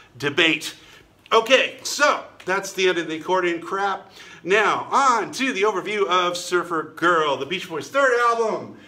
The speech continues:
It came out in nineteen sixty-three, the year of our Lord. The date was September sixteenth.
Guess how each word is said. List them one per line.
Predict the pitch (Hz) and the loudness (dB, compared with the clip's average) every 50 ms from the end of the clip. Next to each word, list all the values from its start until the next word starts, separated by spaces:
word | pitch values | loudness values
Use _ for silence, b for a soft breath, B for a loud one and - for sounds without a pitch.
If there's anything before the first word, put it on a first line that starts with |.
| B B B | B B B
It | 214 254 247 - - - | 4 4 4 4 0 -8
came | - - 233 247 233 214 185 175 | -6 -4 -2 -2 -2 -2 -2 -2
out | 190 214 202 175 147 131 - | 0 0 0 0 -2 -4 -4
in | 180 202 202 190 175 151 143 139 135 135 131 135 | -4 -2 -2 -2 -2 -4 -4 -8 -12 -14 -12 -8
nineteen | 143 170 208 208 190 - - 160 147 147 | -4 -4 -2 -2 -4 -6 -8 -10 -10 -10
sixty-three, | - - - 202 190 - - - 127 117 - - - 202 214 220 220 214 214 208 196 | -12 -10 -10 -10 -10 -10 -14 -16 -18 -20 -20 -16 -10 -6 -4 -4 -4 -4 -4 -6 -6
the | 170 139 | -6 -8
year | 135 165 180 185 175 | -6 -2 -2 -2 -2
of | - 147 | -2 -4
our | 143 135 131 147 | -6 -6 -6 -6
Lord. | 170 208 233 220 214 208 202 196 190 180 - B B B B B | -4 -2 0 0 0 -2 -4 -4 -6 -8 -10 B B B B B
The | B 151 | B -12
date | 123 - 185 196 196 190 175 151 | -6 -4 -4 -4 -4 -6 -6 -4
was | 156 147 139 - 107 - | -4 -4 -4 -4 -10 -12
September | - - - 180 - - - - 165 156 147 - 139 120 | -14 -12 -8 -8 -8 -8 -8 -8 -8 -6 -6 -8 -12 -14
sixteenth. | - - - 143 127 - - - - - - 202 220 226 226 233 226 - | -14 -12 -12 -12 -12 -12 -14 -18 -18 -16 -12 -8 -8 -6 -8 -8 -10 -14